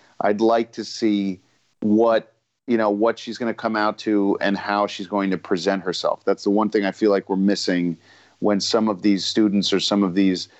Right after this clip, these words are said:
younger wrestlers are out there. 'Cause, you know, we've, we've seen Jocelyn, she comes out with forty Acres, and now, you know, not everybody, so I, I'm not gonna, like, you know, say, like, you know, everybody should have seen it, but last weekend when we saw her come out. So I like her music, I like her presentation.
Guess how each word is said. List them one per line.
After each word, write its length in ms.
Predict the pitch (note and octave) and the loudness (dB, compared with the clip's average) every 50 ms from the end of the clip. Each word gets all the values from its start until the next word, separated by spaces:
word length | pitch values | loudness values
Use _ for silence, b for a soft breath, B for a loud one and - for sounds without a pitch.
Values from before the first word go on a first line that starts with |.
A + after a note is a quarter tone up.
| b b | b b
younger 720 | - - G2 A2 A2 A2 G#2+ G#2 G#2 G2+ G2+ G2 F#2 - - - | -2 0 2 2 2 2 2 2 2 4 4 2 0 -2 -6 -6
wrestlers 520 | - G#2+ G#2 G2+ - - G#2 G2 F#2 F2 | -2 0 0 0 0 -2 -2 -2 0 0
are 140 | G2 F#2+ F#2 | 0 2 4
out 220 | F#2+ G2+ G#2+ - | 4 2 2 0
there. 280 | - A#2+ B2 B2+ B2+ B2 b b b b _ _ | -2 0 0 0 -2 -4 b b b b _ _
'Cause, 300 | - A#2+ A2 G2+ - G#2 | 0 0 0 0 0 -2
you 200 | A2+ A#2+ A#2+ A2+ | -2 0 2 2
know, 100 | G#2+ G#2 | 2 2
we've, 220 | G#2+ A2 G2+ F#2+ | 0 0 -2 -2
we've 160 | - A2 G2+ | -2 -2 0
seen 220 | - - C3 B2+ A#2 | 2 2 2 2 4
Jocelyn, 420 | A2+ A#2+ A2+ A2+ - - G#2+ G#2 | 4 2 2 2 0 -4 -8 -10
she 140 | - - - | -12 -12 -10
comes 200 | - G#2+ G2+ G#2+ | -10 -6 -2 0
out 80 | A2+ | 0
with 140 | G#2+ G2+ - | 0 0 -2
forty 240 | - A2+ A2 G#2 G#2 | -2 0 2 2 2
Acres, 380 | G2+ G2 - - G#2 G2+ F2 F#2+ | 2 2 0 0 0 0 0 0
and 100 | G2 G2 | 0 0
now, 260 | G2+ G2+ G2 G2 b b b b b _ | 0 0 0 -2 b b b b b _
you 100 | - G#2+ | 0 0
know, 100 | G#2+ G#2 | 2 2
not 180 | G#2+ A#2 A#2+ B2 | 2 2 2 2
everybody, 480 | B2+ B2 C3 B2+ G#2+ B2+ B2 C3 C3+ | 2 2 0 0 2 2 2 2 0
so 200 | B2+ - - A#2 | 0 0 0 2
I, 240 | G#2 G#2 G#2 F#2 - | 2 2 0 0 -2
I'm 60 | A2 | -2
not 180 | A2 A2 G#2+ - | -2 -2 -2 -2
gonna, 200 | A2 G#2+ G#2 G2 | -2 0 0 2
like, 360 | G2 G2+ G2 G2 F#2 - _ _ _ _ _ _ _ _ | 2 2 2 0 -2 -4 _ _ _ _ _ _ _ _
you 80 | - A2 | -2 0
know, 240 | G#2+ G#2 G2 E2+ - - _ - - - - | 0 0 0 -2 -4 -6 _ -18 -16 -14 -12
say, 300 | - - - B2 A#2 A2+ | -10 -2 0 2 2 4
like, 220 | G#2+ G#2 G#2 G2+ - | 4 2 0 0 0
you 80 | A#2+ | 0
know, 100 | A2 G#2 | 0 2
everybody 360 | G2+ G#2+ G2+ G#2+ F#2+ G#2+ G2 F#2 | 2 0 0 -2 -2 -2 -4 -2
should 140 | - - | 0 0
have 100 | G#2 F#2 | 0 0
seen 240 | - - B2+ B2 A#2+ | 0 0 2 2 2
it, 140 | A2 G2+ - | 2 0 0
but 140 | - G2+ F2 | -2 0 2
last 280 | A2 G#2+ G#2+ G#2 - | 2 2 2 2 0
weekend 340 | A2 A2+ G#2+ - A#2 G#2+ G#2 | -2 -4 -2 0 0 0 2
when 100 | G#2 G#2 | 2 2
we 100 | G#2 G2+ | 0 0
saw 160 | G2 - A2 | 0 0 0
her 120 | G#2 G2+ G2 | 0 0 -2
come 220 | - - G#2 G2 | -4 -8 -6 -2
out. 260 | G2 F#2+ F#2 F2+ - b b b b b b | 0 0 0 0 -2 b b b b b b
So 400 | - - A#2+ A2+ G#2+ G#2 - - - | -4 0 0 2 2 0 -2 -2 -2
I 100 | G#2+ A#2 | 0 0
like 260 | A2+ A#2 A#2+ A#2+ A#2 - | 2 2 0 0 -2 -4
her 100 | - A#2+ | -6 -4
music, 420 | A#2 A#2 A#2 A2+ G#2 A#2+ G#2+ - | -2 0 0 0 0 -2 0 0
I 60 | G#2+ | 0
like 180 | G#2 G#2 G2+ G2+ | 2 0 0 -2
her 80 | - G2 | -6 -8
presentation. 640 | - A2 G#2 F#2 G2+ F#2 - G#2+ G#2 F#2+ - G#2 | -6 -4 -4 -4 -4 -2 0 0 0 0 -2 -6